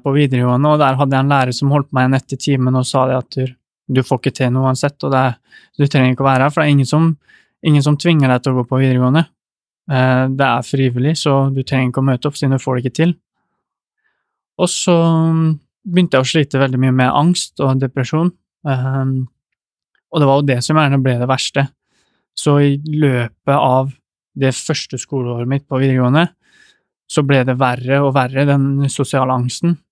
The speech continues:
Jeg vet ikke hvor den kom fra til å begynne med, ehm, men jeg bare begynte å merke at jeg ble urolig, ble kvalm i løpet av skoledagen. Og når det skjer gjentatte ganger, så blir man veldig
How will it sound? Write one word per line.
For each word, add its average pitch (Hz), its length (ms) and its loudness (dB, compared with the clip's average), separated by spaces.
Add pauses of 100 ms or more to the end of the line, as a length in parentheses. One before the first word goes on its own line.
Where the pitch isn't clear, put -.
(320)
Jeg 151 140 0
vet 135 160 2
ikke 170 160 2
hvor 165 160 2
den 147 140 2
kom 120 260 -2
fra 151 220 -2
til 143 160 0
å - 40 0
begynne 131 280 2
med, 156 220 2 (180)
ehm, 135 480 0 (160)
men 131 100 0
jeg 143 120 2
bare 156 120 2
begynte 151 400 0
å 135 60 2
merke 139 260 0
at - 80 -6
jeg 127 80 0
ble 127 140 -2 (160)
urolig, 131 480 0
ble 131 240 0
kvalm 147 420 0
i 139 80 2
løpet 131 220 0
av 123 80 -8
skoledagen. 139 640 0 (1000)
Og 151 120 -2
når 151 160 0
det 156 60 -2
skjer 139 260 0
gjentatte 127 380 -2
ganger, 147 240 2
så 151 120 -2 (460)
blir 131 140 2
man 139 160 4
veldig 123 160 0